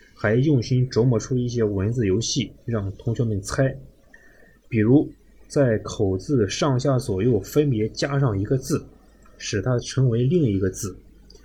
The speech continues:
力加一笔能变成什么字？叉加一笔能变成什么字？大家都被这些字谜所吸引，猜得不亦乐乎。为了使墙报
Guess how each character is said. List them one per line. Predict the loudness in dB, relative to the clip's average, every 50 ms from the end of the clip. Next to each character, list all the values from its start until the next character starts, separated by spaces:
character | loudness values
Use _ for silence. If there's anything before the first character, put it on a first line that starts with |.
| -20 -20 -20 -20 -20 _ _ _ _ _ _ _
力 | 0 2 2 2 0 -4 -10 -16 -14 _
加 | 0 2 2 2 2
一 | 2 2 0
笔 | 0 -2 -4 -4 -2 0 0 0 -2 -4 -10 -20 -20 _ -20 -14 _
能 | -4 -2 0 0
变 | 0 0 0 0 0 0
成 | 0 -2 -2 -2 -2
什 | -2 -2 0
么 | 0 0 0
字？ | -2 -4 -8 -10 -10 -10 -14 -20 -20 -20 -20 -20 _ -20 -20 -20 -20 -20 -20 -20 _ -20 _ _ _ _ _ _ _ _ _ -14
叉 | -12 -6 -4 -2 -2 -2 -4 -8 _ _ _
加 | -6 -4 -2 -2 0
一 | -2 -2 -4
笔 | -6 -6 -8 -8 -8 -10 -10 -10 -8 -4
能 | -4 -4 -2
变 | -2 -2 -2 0 0
成 | -2 -2
什 | -2 -4 -4
么 | -4 -4
字？ | -6 -8 -12 -16 -18 -20 -20 _ _ _ _ _ _ _ _ _ _
大 | -2 -2 0
家 | 0 0 0 2 4
都 | 4 4
被 | 4 4 2 2
这 | 2 0 0
些 | 0 0 -2
字 | -2 0 0 0
谜 | 2 0 -2 -2
所 | -2 -2 -2 -2
吸 | -2 -2 0 2 2
引， | 2 2 0 -4 -12 -20 _ _ -20
猜 | -10 -6 -4 -4
得 | -4 -4
不 | -4 -2
亦 | -2 0 2 2
乐 | 4 4 4 4
乎。 | 2 -2 -8 -10 -10 -12 -16 -20 _ _ _ _ _ -20 _ _ -20 -20 -20 -20 -8 -2
为 | 2 4 4
了 | 4 4 2
使 | 2 0 -4 -4
墙 | -4 -4 -2 -2 0 2
报 | 2 2 2 0 -2